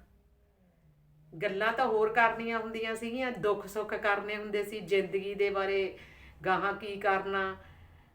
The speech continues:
ਆਪਦੇ ਕੰਮ ਧੰਦਿਆਂ ਦੀਆਂ ਗੱਲਾਂ, ਕੋਈ ਖੇਤੀਬਾੜੀ ਦੀਆਂ ਗੱਲਾਂ ਕਰਨੀਆਂ ਹੁੰਦੀਆਂ ਸੀਗੀਆਂ।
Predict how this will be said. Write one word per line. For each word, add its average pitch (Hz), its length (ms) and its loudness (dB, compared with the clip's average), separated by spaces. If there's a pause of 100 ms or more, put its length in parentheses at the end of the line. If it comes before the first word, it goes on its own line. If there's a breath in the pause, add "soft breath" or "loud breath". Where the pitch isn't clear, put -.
(160 loud breath)
ਆਪਦੇ 202 240 0
ਕੰਮ 196 340 2
ਧੰਦਿਆਂ 220 420 0
ਦੀਆਂ 190 160 0
ਗੱਲਾਂ, 190 400 0
ਕੋਈ 196 140 0
ਖੇਤੀਬਾੜੀ 202 800 0
ਦੀਆਂ 190 240 -2
ਗੱਲਾਂ 185 320 -2
ਕਰਨੀਆਂ 185 420 -4
ਹੁੰਦੀਆਂ 185 360 -6
ਸੀਗੀਆਂ। 208 340 -6